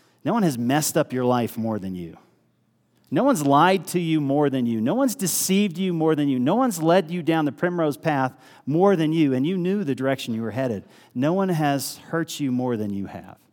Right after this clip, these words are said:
We make a crummy God. And see, the offer of the Christian life is just to surrender. To say, "I wanna stop trying to be God. And God, through your majesty and through the message of the gospel, the coming of Jesus, would you be God in my life?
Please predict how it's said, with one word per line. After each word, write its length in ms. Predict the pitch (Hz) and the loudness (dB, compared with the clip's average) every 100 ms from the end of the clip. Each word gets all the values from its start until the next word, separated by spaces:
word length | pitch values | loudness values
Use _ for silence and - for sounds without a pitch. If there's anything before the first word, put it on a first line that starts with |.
| _ _ _ _ _ _ | _ _ _ _ _ _
We 200 | - 165 | -4 0
make 320 | 214 196 170 - | 2 2 0 -2
a 160 | 120 107 | -4 -4
crummy 800 | - - 165 170 98 82 78 _ _ _ _ _ _ _ - | -8 -6 -2 -2 -2 -8 -16 _ _ _ _ _ _ _ -8
God. 380 | 104 85 80 - _ _ _ _ _ _ _ - | -8 -8 -12 -20 _ _ _ _ _ _ _ -8
And 120 | 135 | -4
see, 120 | - | -2
the 160 | 147 147 | 0 0
offer 500 | 143 160 196 - 185 | 2 2 0 -2 -2
of 80 | 147 | -2
the 80 | |
Christian 380 | 135 180 170 143 | -4 -4 -4 -2
life 340 | 127 160 160 117 | 0 0 -2 -4
is 140 | 110 | -8
just 240 | 131 123 | -8 -8
to 80 | - | -10
surrender. 600 | 113 113 110 180 76 - _ _ _ _ _ _ _ - | -10 -8 -6 -6 -8 -14 _ _ _ _ _ _ _ -10
To 80 | 131 | -6
say, 120 | 131 | -4
"I 160 | 139 220 | -2 0
wanna 180 | 180 | -2
stop 320 | 120 - 151 - | -4 -2 -2 -2
trying 260 | 147 131 | -4 -4
to 60 | 110 | -4
be 240 | 101 135 | -2 -2
God. 400 | 104 85 82 87 - _ _ _ _ _ _ _ | -2 -6 -10 -16 -20 _ _ _ _ _ _ _
And 140 | - 120 | -8 -2
God, 140 | 147 | -2
through 120 | 143 | 0
your 120 | 156 135 | 0 2
majesty 640 | 131 139 160 175 - 160 | 2 2 0 -4 -2 -2
and 80 | 131 | -2
through 120 | 135 | -4
the 60 | 117 | -2
message 400 | 131 147 190 151 | -2 -2 -6 -8
of 80 | |
the 60 | 156 | -4
gospel, 420 | 135 139 - - | -2 -2 -4 -8
the 80 | 101 | -10
coming 340 | - 143 160 | -6 -6 -2
of 80 | 156 | -4
Jesus, 460 | 113 127 127 104 - | -4 -4 -4 -6 -10
would 160 | 113 | -10
you 120 | 107 143 | -6 -6
be 160 | 127 | -4
God 300 | 113 113 107 | -4 -4 -4
in 80 | 101 | -6
my 140 | 95 | -6
life? 420 | 92 87 82 - | -6 -8 -10 -18